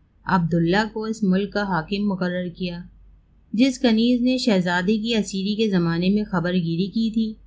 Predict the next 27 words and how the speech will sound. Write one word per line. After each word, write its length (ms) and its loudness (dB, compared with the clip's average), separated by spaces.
उसको 320 0
बहुत 420 0
इनाम 320 0
व 40 -4
इकराम 440 -2
दिया 320 -8
और 160 6
शहर 340 0
के 100 0
उन 140 0
तमाम 460 0
लोगों 320 0
को, 120 -2
जो 160 -2
जानवर 380 0
बने 280 0
फिरते 400 0
थे, 240 -8
असली 380 0
हालत 340 2
में 140 2
लाकर 540 -2
इस 200 2
अजाब 340 0
से 160 -6
निजात 360 -2
दिलाई। 480 -8